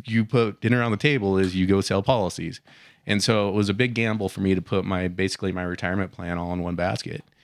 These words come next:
And so, um, at the time, Trevor was living with me, and, um, I had refied my house right before the market crashed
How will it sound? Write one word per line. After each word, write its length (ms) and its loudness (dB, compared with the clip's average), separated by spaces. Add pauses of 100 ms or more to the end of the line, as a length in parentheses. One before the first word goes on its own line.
(400)
And 320 -2
so, 460 0 (340)
um, 380 -2
at 100 -2
the 80 -10
time, 260 0
Trevor 280 0
was 160 0
living 240 0
with 120 -2
me, 260 -2 (600)
and, 680 0 (100)
um, 540 -2
I 100 0
had 300 -2
refied 420 0
my 160 0
house 400 -2
right 160 0
before 320 -4
the 60 0
market 340 0
crashed 540 -4